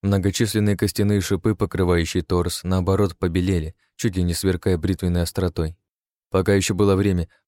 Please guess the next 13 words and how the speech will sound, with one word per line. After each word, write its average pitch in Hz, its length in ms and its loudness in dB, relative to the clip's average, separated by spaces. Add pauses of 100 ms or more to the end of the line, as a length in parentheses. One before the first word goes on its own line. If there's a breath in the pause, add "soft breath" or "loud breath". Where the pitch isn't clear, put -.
(120)
он 104 140 2
лихорадочно 101 640 0
просвечивал 95 640 0
тело, 85 340 -2 (280)
изучая 95 420 2
внутреннее 92 500 2
строение. 87 640 -2 (920)
"Осторожней, 104 760 4
его 104 220 6
атаки 139 320 6
могут 135 280 4
быть 131 140 2
ядовиты!" 139 540 4